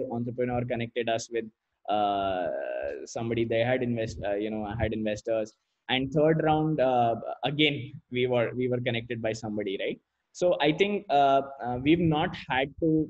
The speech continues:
uh, we've never, uh, other than myself, had this very clear upfront that we are not going to chase investors, right? Uh, and we've never done that,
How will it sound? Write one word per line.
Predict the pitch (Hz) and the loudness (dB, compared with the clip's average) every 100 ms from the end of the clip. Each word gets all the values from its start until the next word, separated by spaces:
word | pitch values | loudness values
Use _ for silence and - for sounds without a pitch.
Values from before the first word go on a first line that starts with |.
| - _ 123 | -6 _ 0
uh, | |
we've | 139 160 | 4 4
never, | 151 147 165 | 4 4 4
uh, | 165 170 101 - - | 4 0 -6 -6 0
other | 123 135 | 0 2
than | 156 151 | 0 0
myself, | 135 135 151 147 | 0 0 0 0
had | 135 135 | 0 0
this | 139 139 | -4 0
very | 127 143 139 | 2 2 0
clear | 135 135 135 | 2 4 4
upfront | 117 - 139 135 | 2 -2 -2 2
that | 135 135 | 2 4
we | 135 | 4
are | 151 | 4
not | 156 151 151 | 4 0 -2
going | 139 135 | -2 -2
to | |
chase | 131 131 117 120 | -2 0 2 0
investors, | 113 101 98 95 82 - _ _ | -2 -4 -4 -6 -8 -14 _ _
right? | 92 120 123 104 | -6 -4 -6 -4
Uh, | 104 107 - | -2 0 -2
and | 123 | -2
we've | 131 135 | 0 2
never | 131 127 | 2 0
done | 135 113 117 | 0 0 0
that, | 117 | -2